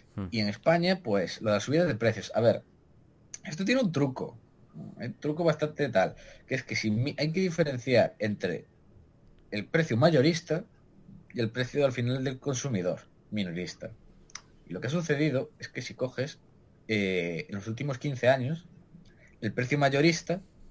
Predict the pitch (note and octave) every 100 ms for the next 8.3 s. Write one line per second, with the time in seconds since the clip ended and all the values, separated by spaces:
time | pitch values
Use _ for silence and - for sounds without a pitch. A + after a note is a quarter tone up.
0 | - - A#2 - - G2 - C3+ B2 F2+
1 | G2 G#2+ C3 C#3+ C#3 C3+ C#3+ D#3 - F#2+
2 | A2+ C3 - - - - - - - -
3 | G#2 D#3 E3+ F3 F3+ - F#3 D#3 A#2 E2
4 | - - F3 - - - - - A2+ F2
5 | E2+ E2+ E2 F2+ F2+ F2 G2+ A#2+ G#2+ A#2
6 | A2+ F2 A2 C#3+ C3 C3 E3 - - -
7 | - D#3+ E3+ G#3 F#3+ D3 A#2+ F#2 E2 -
8 | A2+ - -